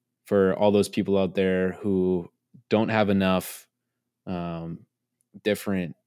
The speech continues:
fast ways to fast. We got intermittent fasting, you have caloric restriction. There's all these different things out there about fasting right now. Here's another one.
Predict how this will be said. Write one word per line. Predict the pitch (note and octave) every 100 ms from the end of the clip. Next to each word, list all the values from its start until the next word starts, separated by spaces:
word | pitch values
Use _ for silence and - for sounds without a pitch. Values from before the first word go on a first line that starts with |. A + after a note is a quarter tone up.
| _
fast | - F#2+ F#2 - G#2
ways | G#2+ G#2 F#2+
to | F2+
fast. | - F2 E2 - - _ _ _ _ _ _ _ _ _ -
We | F2+
got | F2+ E2+ A#2
intermittent | A2+ A2 G#2 -
fasting, | G2+ G2 - G2 F#2 F#2 F#2+ _ _ _ -
you | F#2
have | E2+
caloric | - G2 G2 F#2+
restriction. | F#2+ - G2 F2 - F2+ F2+ F2 - _ _ _ _
There's | F#2 F#2
all | G#2 A#2
these | A2+ F#2+
different | A2+ - F#2+
things | G2+ F#2+
out | F#2+ F#2+
there | F#2
about | F2+ E2+ -
fasting | F2+ E2+ F#2
right | F2
now. | F2+ F2
Here's | F2+ F#2
another | F2+ E2+
one. | E2